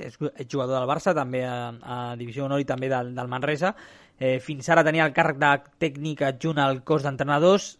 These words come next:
Eh, potser com a recanvi de primeres, no?, per una figura tan potent com és el Sito Rivera, moltes persones poden pensar, Javi, que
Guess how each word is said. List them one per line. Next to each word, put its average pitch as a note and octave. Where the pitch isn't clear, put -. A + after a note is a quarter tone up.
Eh, C#3+
potser G3
com G#3
a F3
recanvi F#3
de D#3+
primeres, G3+
no?, G#3+
per D#3
una F3+
figura F#3
tan G3
potent F#3+
com D#3
és D#3+
el E3
Sito E3+
Rivera, F3+
moltes F#3
persones G3+
poden G3+
pensar, F#3+
Javi, F#3+
que F#3